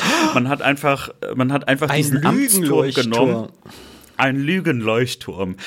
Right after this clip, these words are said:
Speaker 1: Man hat also einfach diesen Amtsturm etwas verändert, so dass auf einmal aussieht wie ein Leuchtturm. So ist es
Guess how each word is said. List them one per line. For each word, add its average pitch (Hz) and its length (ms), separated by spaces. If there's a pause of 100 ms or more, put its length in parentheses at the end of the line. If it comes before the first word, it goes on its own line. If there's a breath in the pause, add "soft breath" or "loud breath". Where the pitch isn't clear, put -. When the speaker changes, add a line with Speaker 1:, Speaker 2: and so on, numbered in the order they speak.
(160 loud breath)
Speaker 1:
Man 117 120
hat 151 120
also 151 200
einfach 147 260
diesen 135 260
Amtsturm 165 640
etwas 190 380
verändert, 190 500
so 165 100
dass 151 180
auf - 120
einmal 143 280
aussieht 127 380
wie 117 80
ein 113 80
Leuchtturm. 139 480
So 131 200
ist - 160
es 113 160